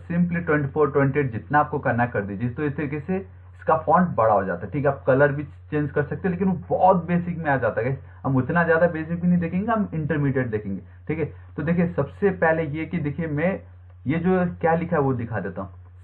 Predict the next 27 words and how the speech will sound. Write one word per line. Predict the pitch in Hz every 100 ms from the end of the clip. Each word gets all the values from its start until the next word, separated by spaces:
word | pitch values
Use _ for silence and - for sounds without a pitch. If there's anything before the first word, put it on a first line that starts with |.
| -
सी | 175 202
drive | 143 139 135
में | 131 139
हूँ | 131 135
मैं, | 123 175 - - - - -
ठीक | 156
है, | 147
उसमें | 139 - 190 185
user | 135 139 151 190
नाम | 165 147
का | 143 147
एक | 131 -
folder | 120 113 117 120
है, | 190 - - -
उसमें | 143 - 220
मैं | 196 196 - 135
विनोद | 139 160 180
थापा | 156 151
करके | 165 165 165
एक | 151
जो | 160 -
folder | 135 135 170
है |
उस | 165 139
पर | -
अभी | 156 151 160
ये | 175